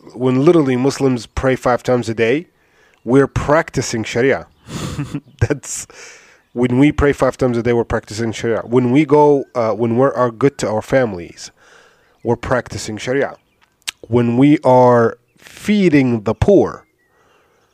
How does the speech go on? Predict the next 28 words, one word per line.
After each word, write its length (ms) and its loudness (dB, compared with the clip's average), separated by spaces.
whether 460 2
they're 300 -2
Muslim 520 0
or 140 -4
non-Muslim, 760 0
we're 140 0
practice-, 600 -6
we're 180 2
practicing 720 -6
Sharia. 440 -2
When 160 4
we're 140 4
good 180 2
to 100 2
our 140 4
neighbors, 520 -2
again, 340 -2
whether 220 -2
they're 120 -4
Muslims 420 -2
or 60 0
not, 380 -2
we're 140 -2
practicing 640 -4
Sharia. 380 -6
So 180 -2
Sharia 420 2
doesn't 480 0